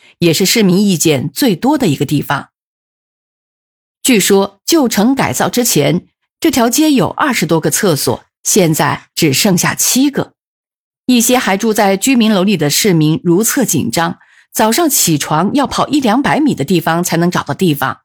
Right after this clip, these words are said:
还得先交排污费，因为公厕都承包给个人了。环卫所经费不足，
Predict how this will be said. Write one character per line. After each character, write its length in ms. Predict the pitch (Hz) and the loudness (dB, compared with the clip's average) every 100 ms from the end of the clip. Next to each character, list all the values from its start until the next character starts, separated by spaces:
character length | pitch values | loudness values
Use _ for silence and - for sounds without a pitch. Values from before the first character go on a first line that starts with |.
| _ _ - | _ _ -8
还 140 | 175 | -6
得 100 | 175 | -4
先 280 | 135 180 175 | 0 0 2
交 240 | 185 185 | 0 0
排 260 | 185 - 135 | -2 -4 -2
污 180 | 196 247 | -2 -2
费， 360 | 233 247 - _ _ _ _ - | -2 -2 -4 _ _ _ _ -2
因 160 | 196 | 2
为 160 | 180 156 | 2 0
公 320 | 196 240 254 | 2 2 2
厕 380 | - 247 135 - _ | 0 0 -2 -6 _
都 180 | - 175 | -2 0
承 240 | 180 151 160 | 0 -2 -2
包 160 | 185 | -2
给 140 | 180 123 | -2 -4
个 260 | 247 240 | -2 0
人 180 | 139 123 | 0 -2
了。 260 | 143 - _ _ _ _ _ _ _ _ _ _ _ _ _ | -4 -4 _ _ _ _ _ _ _ _ _ _ _ _ _
环 300 | - 202 226 | -6 -2 0
卫 180 | 320 285 | 2 0
所 280 | 208 175 151 | 0 0 0
经 200 | - 269 | 0 0
费 140 | 285 | 0
不 180 | 247 240 | 0 -2
足， 300 | - 151 | 0 0